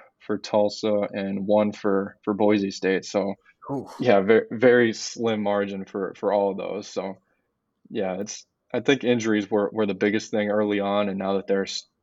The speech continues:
Speaker 1: starting to get healthy and, and get some consistency on that, that front, that
Speaker 2: Mm.
Speaker 1: that's helped, helped these last three games then.
Speaker 2: Definitely. And, and so I wanna talk about Spencer Sanders too, because I think, I, I don't know, I feel like maybe,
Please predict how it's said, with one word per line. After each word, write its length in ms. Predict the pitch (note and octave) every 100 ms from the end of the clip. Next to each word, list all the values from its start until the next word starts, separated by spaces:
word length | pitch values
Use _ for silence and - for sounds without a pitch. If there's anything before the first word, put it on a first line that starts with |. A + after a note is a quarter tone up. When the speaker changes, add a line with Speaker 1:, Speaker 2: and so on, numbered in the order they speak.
| _
Speaker 1:
starting 400 | - - G#2 A2
to 60 | G2+
get 140 | G2+
healthy 420 | G2+ G2 - G#2
and, 240 | G2+ F#2+ G2
and 140 | A2
get 140 | G2 G2+
some 140 | G#2
consistency 680 | G2 G2+ - G2 G2+ G2+ G2+
on 140 | G2 F#2+
that, 240 | F#2+ - _
that 220 | A#2+ G2
front, 320 | - G2+ F#2+ -
that 180 | G2 - _ _ _ _ A#2
Speaker 2:
Mm. 60 |
Speaker 1:
that's 180 | G#2 G2
helped, 400 | G2 F#2+ - - - _
helped 300 | - F#2+ -
these 200 | - G2+
last 380 | G2+ G2 G2 - _ _ _ _ _
three 200 | A2 F#2+
games 300 | F#2+ F#2 F#2+
then. 260 | G2 F#2+ F#2+ _ _ _ _ _ -
Speaker 2:
Definitely. 400 | B2+ C3+ B2 G#2+
And, 100 | B2+
and 200 | B2 B2+
so 100 | C3+
I 20 |
wanna 140 | D#3 F3
talk 100 | B2+
about 160 | A2+
Spencer 280 | - B2+ A2+
Sanders 500 | - A2 A2+ G#2 F#2+
too, 240 | - A#2+
because 280 | G#2+ - A#2
I 80 | G#2+
think, 300 | - F#3 - - - - _ _ _
I, 260 | C3+ C3 B2+
I 40 |
don't 100 | B2+
know, 220 | G#2+ F#2+ - _ _ _ _ _ _ -
I 120 | B2+
feel 160 | F3
like 80 | E3
maybe, 380 | C#3 C3 B2+ A#2+